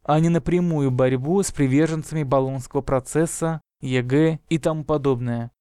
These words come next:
В случае успеха в деле пробуждения интереса учеников к освоению искусства диалектики,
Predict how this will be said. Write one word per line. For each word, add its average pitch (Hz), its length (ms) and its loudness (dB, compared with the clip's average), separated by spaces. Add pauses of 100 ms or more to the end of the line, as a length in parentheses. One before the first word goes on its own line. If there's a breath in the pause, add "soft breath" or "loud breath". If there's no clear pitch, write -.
(120)
В - 140 -18
случае 147 400 0
успеха 151 560 -2
в 127 100 -2
деле 135 280 0
пробуждения 135 640 -2
интереса 139 480 0
учеников 143 600 -4 (400)
к - 40 -6
освоению 139 680 0
искусства 139 520 -6
диалектики, 131 840 -2